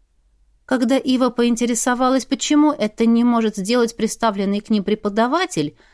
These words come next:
в чьи прямые обязанности это вроде как входило, тот высказался таким образом. «Все очень просто, девочка моя. Для твоих друзей культура, традиции, образ мыслей, что там еще творится в голове у этого вашего преподавателя,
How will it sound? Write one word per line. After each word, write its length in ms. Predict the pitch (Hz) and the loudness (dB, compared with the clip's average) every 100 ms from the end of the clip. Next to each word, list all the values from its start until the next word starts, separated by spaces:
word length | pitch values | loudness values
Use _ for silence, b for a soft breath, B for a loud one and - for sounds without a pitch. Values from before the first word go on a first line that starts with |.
| b _ | b _
в 100 | - | -2
чьи 220 | 254 247 | 0 0
прямые 440 | 254 269 262 247 | 2 2 4 2
обязанности 600 | 269 233 190 180 185 - | 2 2 0 -2 -4 -4
это 180 | 190 208 | -4 -2
вроде 260 | 214 196 214 | -2 -2 -2
как 200 | 208 - | -4 -8
входило, 720 | - 247 208 190 147 143 - _ _ _ _ _ _ | -4 -2 0 0 -2 -2 -8 _ _ _ _ _ _
тот 200 | - 392 | -6 -2
высказался 640 | 269 302 - 247 226 226 220 | 0 -2 0 -2 0 0 -2
таким 380 | 214 208 226 214 | -4 -4 0 0
образом. 600 | 175 160 151 139 147 - - _ - | 0 -2 -2 -4 -6 -12 -20 _ -20
«Все 200 | - 269 | -4 0
очень 300 | 247 254 240 | 0 0 -2
просто, 320 | 240 247 - | -2 -4 -4
девочка 400 | 233 208 139 - | -2 -2 -4 -6
моя. 340 | 156 143 135 - _ _ _ _ _ - | -6 -6 -10 -14 _ _ _ _ _ -4
Для 240 | 175 202 | 0 0
твоих 360 | 214 226 220 214 | 0 0 2 2
друзей 480 | 202 196 202 247 | 2 2 0 0
культура, 520 | 233 202 185 226 254 254 | 0 0 0 -2 -2 0
традиции, 640 | 175 170 175 226 - 214 | 0 0 -2 -4 -2 -2
образ 360 | 170 165 190 - | -2 -2 -2 0
мыслей, 480 | 190 214 220 196 180 | 0 0 0 -2 -2
что 180 | - | -4
там 180 | 175 165 | -2 -2
еще 180 | 160 175 | -2 -4
творится 480 | 170 185 185 170 170 | -2 0 0 -2 -4
в 60 | |
голове 400 | 170 185 196 185 | -2 0 2 0
у 80 | 170 | 0
этого 280 | 170 165 170 | 0 0 -2
вашего 300 | 170 - 170 | -2 -2 -4
преподавателя, 840 | 170 - 175 175 233 240 254 262 | -4 -4 0 0 0 0 0 0